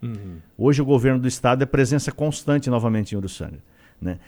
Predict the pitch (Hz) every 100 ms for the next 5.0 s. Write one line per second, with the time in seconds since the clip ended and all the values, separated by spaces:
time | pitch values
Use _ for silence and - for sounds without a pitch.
0 | _ - - 135 127 117 101 101 113 107
1 | 113 117 127 113 110 98 - - - 104
2 | 107 98 123 123 113 - 101 - 147 131
3 | 117 - 110 107 107 113 110 110 - 110
4 | 107 107 101 104 98 104 104 123 120